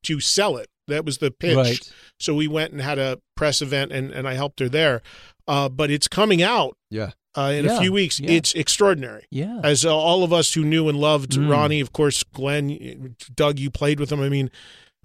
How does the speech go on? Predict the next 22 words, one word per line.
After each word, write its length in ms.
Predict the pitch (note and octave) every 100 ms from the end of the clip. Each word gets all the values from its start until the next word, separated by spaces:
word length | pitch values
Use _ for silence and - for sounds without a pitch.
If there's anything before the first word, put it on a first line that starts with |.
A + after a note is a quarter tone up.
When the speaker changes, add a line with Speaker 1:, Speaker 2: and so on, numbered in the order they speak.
| -
Speaker 1:
um, 380 | C#3+ C#3 C3+ - _ _ _
it 120 | F#3+
is 220 | G3 E3+ -
just 340 | E3+ - -
a 220 | D#3 D3 E3 _ _ _ D#3+ - _ _ _
perfect 680 | - A#3 G#3+ - E3 - - -
Speaker 2:
Great. 360 | C#3 B2 A#2
Speaker 1:
testament 760 | - - F#3 - - D3+ C3 - -
to 280 | D3+ C3+
the 140 | C3 C#3
man 260 | C#3+ C#3 C3+
we 140 | C3+
all 180 | C3+ C3
loved 240 | C3 C3
Speaker 2:
Great. 140 | B2+ A2+
Speaker 1:
and, 80 | -
and 120 | -
Speaker 3:
Good. 60 | C3
Speaker 1:
missed. 260 | B2+ -
Speaker 3:
Good 140 | C3 A#2+
to 40 |
hear. 240 | A2 F#2+